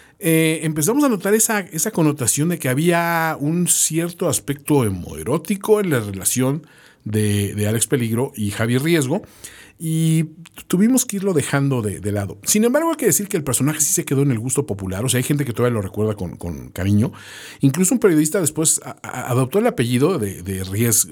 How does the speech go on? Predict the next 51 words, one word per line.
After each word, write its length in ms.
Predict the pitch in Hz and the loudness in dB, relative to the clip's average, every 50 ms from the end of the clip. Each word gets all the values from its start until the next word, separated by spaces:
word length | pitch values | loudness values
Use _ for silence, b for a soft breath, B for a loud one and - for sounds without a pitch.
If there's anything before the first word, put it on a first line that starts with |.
| 104 | -6
Riesgo 480 | 101 107 117 120 110 107 113 160 175 175 | -4 -2 -2 -2 0 0 -2 -2 -2 -2
y, 60 | 127 | -2
y 260 | 101 95 - - 101 | -2 -4 -4 -4 -2
se 120 | 92 - 98 | -2 -2 -2
puso 240 | 101 110 107 - 113 | -4 -4 -2 0 0
Risco, 480 | 104 120 127 120 - - 160 233 - B B B B B B B B B | 2 2 2 2 2 0 -2 -2 -4 B B B B B B B B B
y 280 | - 135 131 131 131 123 | -4 0 2 2 2 0
creo 200 | - - 196 214 | 0 -2 -4 -2
que 80 | - | 2
le 80 | 240 226 | 2 2
ha 40 | 226 | 4
ido 160 | 220 214 202 | 6 4 4
bien 300 | 202 202 208 208 214 202 | 4 4 2 2 2 2
dentro 280 | 175 151 139 - 143 | 0 0 0 0 0
de 80 | 131 147 | 0 2
ese, 340 | 160 - - 156 143 135 120 | 2 2 2 2 2 2 0
dentro 280 | 104 110 107 107 123 | -2 -4 -4 -2 -2
de 20 | 147 | 0
ese 120 | 139 - 131 | 2 2 2
nombre, 280 | 143 147 143 127 104 | 2 2 2 2 0
¿no? 120 | 104 120 143 | 0 0 -2
Entonces, 480 | 143 143 151 151 147 156 151 - - - | -2 0 0 0 2 2 2 0 0 -2
pues 180 | _ - 143 156 | _ -2 0 0
es 100 | 202 214 | 2 2
bonito 340 | 208 202 208 208 208 208 190 | 2 2 2 2 2 2 2
saber 320 | - - 147 139 151 156 | 2 0 0 0 0 -2
que 140 | 156 - 139 | 0 0 0
alguien 360 | 135 139 143 139 143 139 139 | 0 0 0 0 0 0 0
todavía 300 | 139 139 131 135 135 131 | 0 0 2 2 2 0
recuerda 640 | 120 120 110 101 - 123 123 123 117 107 101 95 B B B B B B B B B B B B | 0 -2 -6 -2 0 2 2 2 0 -2 -4 -8 B B B B B B B B B B B B
a, 640 | 101 98 104 104 101 - - 107 101 98 98 101 | -2 0 0 2 0 -2 -2 -4 -2 -2 -2 -4
a 40 | 98 | -2
Javi 300 | - 123 123 120 117 110 | -2 -2 -2 0 -2 -2
Riesgo, 460 | 104 104 107 113 113 104 110 123 123 | -2 0 0 0 0 0 0 -2 -2
que 120 | - 113 110 | -2 -4 -4
también 360 | - 120 131 143 139 127 110 | 0 2 2 2 2 2 -2
duró 280 | 98 107 110 123 123 | -4 -2 -2 -2 -2
poco, 320 | - 113 107 - 90 85 92 | -2 -4 -4 -2 -4 -4 -4
duró 240 | 92 101 113 117 117 | -2 0 0 0 0
un 220 | 117 110 117 123 | 0 0 -2 0
par 180 | - 120 117 113 | 0 0 0 0
de 100 | 110 107 | -2 -4
episodios 340 | 101 104 101 123 123 120 | -4 -4 -2 0 0 0
nada 100 | 120 123 | 0 2
más. 160 | 117 131 165 160 | 2 2 2 2
Salió 260 | 143 127 131 143 151 | 2 2 4 4 4
en, 160 | 151 131 104 B B B B B B B B B B B | 2 2 -2 B B B B B B B B B B B
en 300 | - 120 120 117 117 120 | -4 0 2 2 2 2
Alex 300 | - 139 143 151 143 - | 0 0 0 0 0 -2
Peligro, 340 | - 123 120 131 139 131 127 | -2 -2 0 2 2 2 2
en 180 | 113 95 87 | 2 0 -4